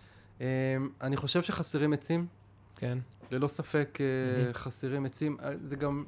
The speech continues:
Speaker 1: אני לא חושב שזה היחס, מספיק ללכת, אה, ממקום למקום.
Speaker 2: מהמם.
Speaker 1: אתה הולך בשמש.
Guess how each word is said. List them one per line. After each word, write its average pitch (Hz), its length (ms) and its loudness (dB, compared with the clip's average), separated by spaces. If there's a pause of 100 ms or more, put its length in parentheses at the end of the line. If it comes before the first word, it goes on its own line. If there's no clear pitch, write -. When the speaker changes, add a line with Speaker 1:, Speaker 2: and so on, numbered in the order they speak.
(200)
Speaker 1:
אני 135 180 -4
לא 151 80 -6
חושב 247 240 -10
שזה 247 280 -6
היחס, 240 440 -6
מספיק 165 420 -6 (720)
ללכת, 175 600 4
אה, 165 40 6 (1080)
ממקום 151 460 6
למקום. 180 500 6 (160)
Speaker 2:
מהמם. 131 240 0
Speaker 1:
אתה 143 80 2
הולך 185 140 6
בשמש. 185 560 4